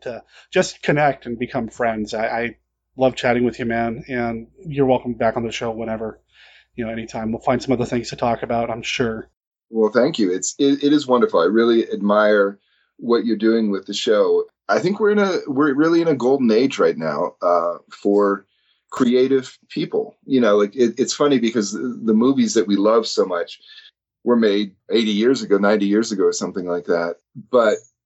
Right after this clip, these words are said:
Speaker 2: what inspires us, and there's a, certainly a quality. I mean, when, at least when I was a kid and getting into these films, you know, watching to see when they were on T V, or I was fortunate in that I grew up in a college town, so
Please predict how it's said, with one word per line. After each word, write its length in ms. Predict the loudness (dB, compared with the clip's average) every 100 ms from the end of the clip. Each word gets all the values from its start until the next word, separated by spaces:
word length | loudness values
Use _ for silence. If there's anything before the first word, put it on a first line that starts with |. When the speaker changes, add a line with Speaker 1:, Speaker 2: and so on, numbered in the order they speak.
| _ -10
Speaker 2:
what 360 | -4 2 2
inspires 680 | 2 -2 -4 0 2 2 0
us, 240 | -2 -4 -2
and 80 | -2
there's 160 | 0
a, 60 | -2
certainly 340 | -2 0 2
a 40 | 2
quality. 720 | 0 2 4 4 2 0 -4
I 20 |
mean, 320 | -6 -8 -12 -16 _ _ _ _ _
when, 500 | -10 0 2 4 4 2
at 80 | 2
least 180 | 2
when 100 | 2
I 80 | 4
was 180 | 4 2
a 20 |
kid 240 | 0 0 2
and 200 | -2 0
getting 240 | 0 0
into 220 | -2 -4 0
these 260 | 2 2
films, 460 | 2 2 0 -6 -8 -8 0
you 120 | 4
know, 240 | 4 2 -4 -20 -20 -20 -16
watching 720 | 0 2 4 2 0 -2 -2
to 80 | -4
see 200 | -4 0
when 160 | 2
they 100 | 2
were 180 | 0 0
on 120 | -4
T 220 | -4 -4 -2
V, 340 | 0 0 2
or 520 | 0 0 0 0 -2 -4 _ _ _ -14 -2
I 40 |
was 140 | -2 0
fortunate 440 | 0 0 -2 2
in 120 | 2
that 120 | 4 2
I 80 |
grew 160 | 2 0
up 60 | 0
in 80 |
a 60 | -12
college 480 | -2 0 2 2 0
town, 280 | -2 -2 -4
so 280 | -4 -4